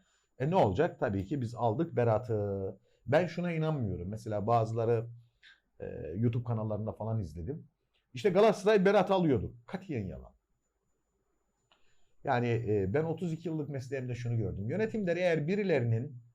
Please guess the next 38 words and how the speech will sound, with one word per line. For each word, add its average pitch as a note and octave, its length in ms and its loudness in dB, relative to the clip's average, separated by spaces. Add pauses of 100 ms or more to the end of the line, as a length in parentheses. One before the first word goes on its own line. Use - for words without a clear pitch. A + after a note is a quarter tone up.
(340)
e, A2 100 -2
yani C#3 320 2
toplumda F3+ 380 0
tepki F3 300 -4
görebilecek B2+ 560 2
bir C#3 80 -2
işi C3 240 -4
ortaya C3+ 360 -2
atıyorsa D3+ 340 -6
ona D#3+ 220 2
bir C#3 40 -4
sebep E3 300 -4
hemen D#3 220 -4
uydururlar. D#3 560 -2
Biri D#3 200 -2
veya C#3+ 200 0
iki C#3+ 200 -6
gazeteci A#2+ 400 -2
üzerinden C3+ 460 -2
bunu C#3+ 140 -4
topluma C3+ 380 -6
sızdırırlar. G#2+ 520 -6 (420)
Gazeteciyi E3+ 460 0
de F3+ 80 2
inandırırlar. F2 640 -4
Derler E3 300 -4
ki D3 200 -4 (260)
Barcelona F#3 560 -2
talip F#3 280 -4
olmuştu. A#2+ 380 -4
Biz C#3 120 -8
onun D3+ 160 -6
için - 280 -8 (240)
hemen E3 220 -4
onun D3+ 180 -4
elinden C#3+ 360 -4
bunu D#3+ 140 -4
kaptık. - 460 -6